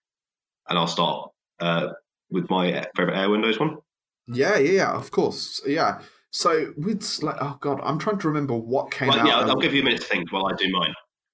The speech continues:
Speaker 2: Yeah, yeah,
Speaker 1: Um,
Speaker 2: do yours.
Speaker 1: so, um, so Air Windows is one that is, um, a, a lone developer supported by Patreon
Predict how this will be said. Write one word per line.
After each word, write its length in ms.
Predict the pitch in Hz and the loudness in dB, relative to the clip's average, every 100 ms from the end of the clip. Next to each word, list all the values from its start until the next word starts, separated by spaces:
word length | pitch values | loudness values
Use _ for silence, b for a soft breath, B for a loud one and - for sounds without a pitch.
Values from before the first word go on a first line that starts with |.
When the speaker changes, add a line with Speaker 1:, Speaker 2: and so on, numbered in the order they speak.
| _ _ 101 | _ _ -10
Speaker 2:
Yeah, 180 | 131 147 | -2 2
yeah, 260 | 143 139 101 | 4 4 2
Speaker 1:
Um, 60 | 98 | 2
Speaker 2:
do 100 | 175 | 4
yours. 460 | 160 120 - - | 4 2 -2 -4
Speaker 1:
so, 240 | 110 110 107 - - _ _ _ _ _ _ _ _ _ _ _ _ _ _ _ | 0 2 0 -2 -12 _ _ _ _ _ _ _ _ _ _ _ _ _ _ _
um, 560 | 113 110 110 113 117 - _ _ _ _ _ _ _ _ _ _ _ _ - - | 0 2 2 2 0 -6 _ _ _ _ _ _ _ _ _ _ _ _ -12 -6
so 320 | - 139 139 - - _ _ - | 0 2 0 -2 -12 _ _ -2
Air 140 | 151 | 2
Windows 500 | 151 139 127 120 113 | 2 2 0 -2 -4
is 180 | 113 104 | -4 -2
one 240 | 113 107 | -2 -2
that 100 | 104 | -2
is, 440 | 90 95 87 - - _ _ _ _ 104 | -4 -4 -6 -8 -10 _ _ _ _ -4
um, 480 | 95 92 87 - - _ _ _ _ | -2 -2 -4 -8 -14 _ _ _ _
a, 140 | 92 87 | -4 -2
a 60 | 98 | 0
lone 260 | 113 104 | 2 0
developer 580 | 90 92 90 95 90 85 | 0 0 -2 -2 -2 -2
supported 420 | - - 92 87 | -4 -4 -4 -2
by 320 | 87 87 85 85 | -2 0 0 -2
Patreon 580 | 95 92 - 82 85 | -2 -2 -2 -2 -4